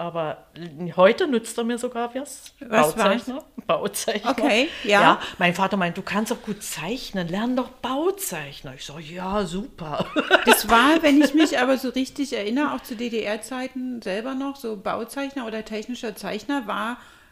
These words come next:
Speaker 2: eine durchaus begehrter, ähm, Ausbildungsstelle.
Speaker 1: Aha.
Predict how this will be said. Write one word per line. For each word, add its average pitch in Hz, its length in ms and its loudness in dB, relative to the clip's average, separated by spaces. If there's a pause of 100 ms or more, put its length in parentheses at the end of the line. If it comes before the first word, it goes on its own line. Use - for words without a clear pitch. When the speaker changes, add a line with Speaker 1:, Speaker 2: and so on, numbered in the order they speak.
Speaker 2:
eine 208 100 -6
durchaus 240 420 -6
begehrter, 208 880 -2 (180)
ähm, 190 380 -8
Ausbildungsstelle. 175 1080 -8 (160)
Speaker 1:
Aha. 180 380 -6